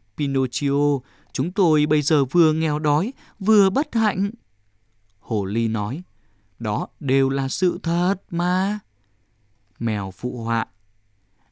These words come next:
"Nghèo cũng là đáng đời các ngươi. Hãy nhớ kỹ rằng tiền cướp được sẽ không bao giờ giàu có."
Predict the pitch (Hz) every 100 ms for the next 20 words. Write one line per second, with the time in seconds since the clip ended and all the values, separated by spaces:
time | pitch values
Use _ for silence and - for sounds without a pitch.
0 | - 98 107 117 107 - _ _ _ -
1 | - 196 135 107 107 151 202 135 98 160
2 | 156 139 120 - _ _ - - _ -
3 | 117 135 113 131 - 214 175 113 95 _
4 | _ _ _ 127 127 131 - 247 175 131
5 | 101 _ _ - - 95 165 - 151 160
6 | 160 147 127 120 107 123 127 - 123 170